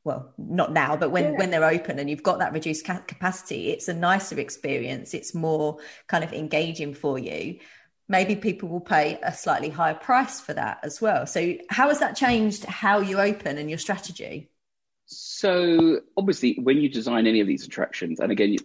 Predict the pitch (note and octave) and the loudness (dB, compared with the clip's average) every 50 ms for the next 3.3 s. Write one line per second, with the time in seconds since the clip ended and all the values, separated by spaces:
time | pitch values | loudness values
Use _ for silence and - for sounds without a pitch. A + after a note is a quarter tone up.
0 | - - - - A#2+ F#2 - - - - A2+ - _ _ - A#2 G#2 A2+ A2 - | -6 -8 -2 0 0 0 0 -2 -6 -8 -8 -8 _ _ 0 4 4 4 4 4
1 | G#2+ A2 G#2 G2 - - G#2 G#2+ - - A#2 A#2 - - - _ - - - G#2+ | 2 0 0 0 0 0 0 0 0 -4 -6 -8 -10 -16 -20 _ -14 -6 -2 0
2 | A2 G#2 G2+ - - G#2 G#2 G#2+ G2+ G#2 G2 G2 G#2+ G#2 A2 - - A#2+ A2+ A2 | 2 2 2 2 0 0 0 0 2 2 2 2 2 2 2 2 2 4 4 6
3 | A#2 - - - - | 4 4 2 -2 -10